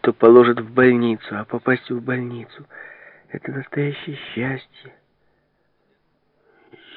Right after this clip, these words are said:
Я, наоборот, очень боялся больницы.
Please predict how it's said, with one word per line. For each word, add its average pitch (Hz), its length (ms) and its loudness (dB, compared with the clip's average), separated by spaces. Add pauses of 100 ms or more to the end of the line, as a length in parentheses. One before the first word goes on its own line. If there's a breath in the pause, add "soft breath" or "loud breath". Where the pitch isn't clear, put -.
Я, - 200 -4
наоборот, 73 760 -6
очень - 280 -12
боялся - 580 -10
больницы. 147 680 -10